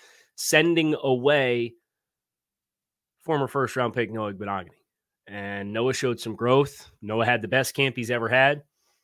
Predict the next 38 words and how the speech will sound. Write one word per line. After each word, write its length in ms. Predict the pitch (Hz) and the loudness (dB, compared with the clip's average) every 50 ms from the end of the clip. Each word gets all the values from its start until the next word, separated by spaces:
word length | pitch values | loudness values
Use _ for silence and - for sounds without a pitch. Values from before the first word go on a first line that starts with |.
| _ _ _ _ _ _ _ _ _ _ - - - | _ _ _ _ _ _ _ _ _ _ -20 -20 -16
Uh, 180 | 98 98 95 98 | -14 -12 -12 -8
but 200 | 90 110 - 139 | -8 -8 -8 -8
you 100 | 135 113 | -6 -2
get 140 | 123 127 127 | 0 0 0
into 160 | 127 123 113 | 0 0 -2
the 80 | 113 | -2
game 260 | 113 120 120 127 139 139 | 0 0 2 2 2 0
settings, 560 | - - 127 127 127 127 127 135 131 - - - - | 0 0 2 2 2 2 0 0 -2 -4 -8 -8 -8
and 200 | 117 110 110 110 | -6 -4 -4 -4
it's 160 | 101 - - | -6 -6 -4
time 240 | - 120 120 127 123 | -2 0 0 0 -2
to 100 | - 110 | -4 -4
make 320 | 110 110 117 120 117 - | -2 -2 -2 -2 -4 -4
plays 300 | - 127 127 127 123 - | 0 2 2 2 2 2
on 120 | 127 123 120 | 0 0 0
the 80 | 113 | -2
football, 580 | - - 139 143 143 - 143 143 143 151 143 101 | -2 -2 -4 -4 0 0 2 2 4 2 2 0
and 220 | 101 107 107 104 - _ | -4 -6 -8 -10 -8 _
ultimately, 640 | 123 131 135 - 139 139 135 120 147 143 143 139 - _ _ _ _ _ _ _ _ _ _ _ _ _ _ _ _ _ _ _ _ _ _ - | -2 -2 0 0 0 0 0 0 0 0 0 -2 -4 _ _ _ _ _ _ _ _ _ _ _ _ _ _ _ _ _ _ _ _ _ _ 2
those 180 | 131 135 135 | 2 2 2
plays 340 | - - 147 151 156 151 - | 2 2 4 4 4 4 4
didn't 220 | - 151 147 143 135 | 2 2 0 2 4
happen. 400 | 135 147 143 131 - - 95 90 | 6 6 6 6 4 0 -6 -10
They, 160 | 98 107 110 | -10 -10 -8
the, 260 | 95 120 117 110 107 | -6 -6 -6 -6 -6
the 140 | 104 107 113 | -6 -4 -4
light 320 | 110 113 127 139 151 147 139 | 0 4 4 4 4 4 4
bulb 220 | 147 147 139 131 | 2 2 2 2
did 100 | 143 127 | 0 2
not 220 | 139 135 143 139 | 2 2 2 2
come 180 | - 139 135 135 | 0 -2 0 0
on 140 | 131 131 127 | 2 0 0
at 80 | - | -2
the 60 | - - | -6 -8
catch 320 | - - 151 156 - - | -2 0 0 0 0 -2
point 260 | - 151 151 156 147 - | -2 -2 -2 -2 -2 -2
for 140 | - 143 | -2 0
Noah, 520 | 139 143 147 151 180 202 196 147 147 165 | 0 2 4 4 4 2 0 -2 -8 -14